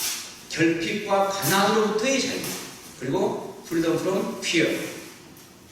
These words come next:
전쟁 공포로부터의 자유. 이 네 가지를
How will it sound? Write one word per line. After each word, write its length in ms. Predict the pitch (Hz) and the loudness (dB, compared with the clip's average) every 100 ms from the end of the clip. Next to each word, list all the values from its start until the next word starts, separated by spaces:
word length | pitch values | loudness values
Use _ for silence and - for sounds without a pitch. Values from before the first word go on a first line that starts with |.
| - | -14
전쟁 800 | - 175 202 185 185 151 127 - | -6 0 2 4 4 4 2 -2
공포로부터의 840 | 135 131 165 151 151 - 135 151 - | -4 -4 0 2 2 0 -2 -2 -2
자유. 180 | - 87 - - - | -6 -6 -10 -12 -10
이 120 | 247 | -6
네 240 | - 220 226 | 2 4 4
가지를 720 | 220 208 190 254 - - | 4 4 2 2 -2 -6